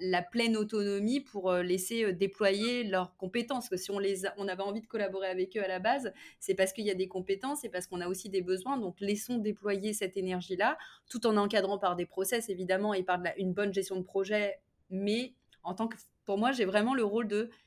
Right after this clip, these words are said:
facilitatrice. Je sais pas comment vous le percevez, vous, dans votre, euh,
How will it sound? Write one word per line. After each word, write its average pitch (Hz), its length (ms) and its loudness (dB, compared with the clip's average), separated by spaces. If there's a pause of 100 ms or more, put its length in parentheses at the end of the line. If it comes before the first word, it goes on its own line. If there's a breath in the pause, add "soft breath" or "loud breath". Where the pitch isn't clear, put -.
(180 soft breath)
facilitatrice. 214 800 0
Je - 60 -14
sais 196 80 -2
pas 202 120 2
comment 190 220 -2
vous 190 140 -6
le 185 180 0
percevez, 208 440 0
vous, 202 160 -4
dans 185 120 -2
votre, 185 320 -4
euh, 180 200 0